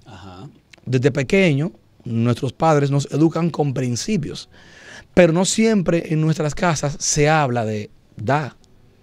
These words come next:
Speaker 2: Mira, tú tienes, eh, juguetes extra, tú tienes tres carritos, tú tienes cuatro de esto, dos de esto, pues regala uno,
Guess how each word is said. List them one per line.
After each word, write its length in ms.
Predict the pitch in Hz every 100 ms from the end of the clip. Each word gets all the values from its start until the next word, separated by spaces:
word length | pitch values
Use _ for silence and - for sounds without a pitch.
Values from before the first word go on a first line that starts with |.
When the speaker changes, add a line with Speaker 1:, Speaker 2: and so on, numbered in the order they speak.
| _
Speaker 2:
Mira, 260 | 160 170 - -
tú 120 | 120
tienes, 360 | 107 160 160 - - - _ -
eh, 340 | 135 131 120 123
juguetes 720 | - 139 151 185 131 120 -
extra, 480 | - 165 - - - - - -
tú 100 | -
tienes 340 | 131 160 160 - - -
tres 260 | 156 170
carritos, 640 | - - 143 185 175 123 117
tú 80 |
tienes 300 | 143 160 160 - - _ -
cuatro 500 | 151 156 165 165 165
de 240 | 156 180
esto, 300 | 170 - 123 110 -
dos 380 | 139 170 185 160
de 240 | 175 185
esto, 260 | 151 - 101 _ _ _ _
pues 320 | - 135 - 147 143
regala 380 | 131 151 170
uno, 340 | 160 220 143